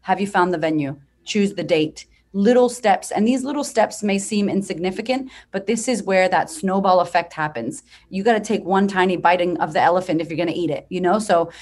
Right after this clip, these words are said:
that's that. Number three is create. And it's not action on purpose because I really feel like we're doing too much and we're achieving nothing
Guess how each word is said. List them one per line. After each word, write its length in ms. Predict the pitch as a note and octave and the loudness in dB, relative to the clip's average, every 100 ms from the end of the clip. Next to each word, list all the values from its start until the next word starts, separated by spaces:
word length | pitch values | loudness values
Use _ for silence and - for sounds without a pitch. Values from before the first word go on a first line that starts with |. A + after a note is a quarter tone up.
| - - | -20 0
that's 300 | G#3+ - - | 0 0 0
that. 220 | G3+ - | 0 2
Number 220 | G3+ G3 | 2 2
three 280 | F#3+ F#3+ F#3 | 0 -2 0
is 120 | E3+ | 0
create. 540 | E3 - F3 D3+ A#2 - _ _ | -2 -6 -2 -2 -4 -10 _ _
And 140 | G3+ G#3 | -2 -2
it's 160 | G3+ | -2
not 240 | A3 A#3 C4 | 0 2 4
action 420 | F3 - G#3 G3 | 2 -2 -2 -2
on 180 | - F#3 | -2 -2
purpose 500 | F#3 F3 A#2 - - | -2 -2 -4 -10 -14
because 280 | - G#3+ F#3+ | -12 -4 -2
I 60 | |
really 400 | F3+ F#3 - G#3 | -2 -4 -4 -4
feel 240 | G#3+ G#3 F#3+ | -4 -2 -2
like 140 | F3+ | -2
we're 80 | D3 | -6
doing 300 | F#3+ G3 G3 | -4 -2 -2
too 160 | G3+ F#3 | -4 -6
much 340 | D#3 - - - | -6 -8 -12 -6
and 80 | |
we're 100 | F#3 | -4
achieving 480 | E3 D#3 G#3 F#3+ F3 | -4 -4 -6 -4 -4
nothing 460 | E3 E3 D#3+ C#3+ | -6 -4 -4 -6